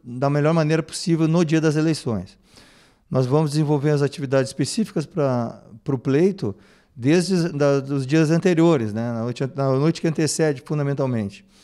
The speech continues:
Nós vamos utilizar, inclusive, lá no, junto à Justiça Eleitoral, nossa base móvel de operações ligadas ao ciosp, né? E vamos ter policiais efetivos, ou policiais efetivamente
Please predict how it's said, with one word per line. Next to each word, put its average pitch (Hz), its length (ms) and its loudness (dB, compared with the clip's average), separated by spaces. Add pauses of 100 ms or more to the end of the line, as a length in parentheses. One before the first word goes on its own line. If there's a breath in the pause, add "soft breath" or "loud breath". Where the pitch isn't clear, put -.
(500 soft breath)
Nós 135 160 -2
vamos 151 220 0
utilizar, 143 880 0 (840)
inclusive, 131 600 0
lá 120 220 -2
no, 123 100 -4
junto 131 240 -2
à 123 60 0
Justiça 117 340 -6
Eleitoral, 127 520 -2
nossa 127 280 -6
base 120 300 -2
móvel 127 300 -2
de 123 80 -2
operações 120 560 -4
ligadas 120 400 -6
ao 117 100 -2
ciosp, 131 600 -2 (540 soft breath)
né? 127 300 -2 (160 loud breath)
E 151 80 -4
vamos 165 240 0
ter 175 180 2
policiais 165 720 -2
efetivos, 185 720 -2
ou 123 540 -2
policiais 151 580 -2
efetivamente 170 760 -4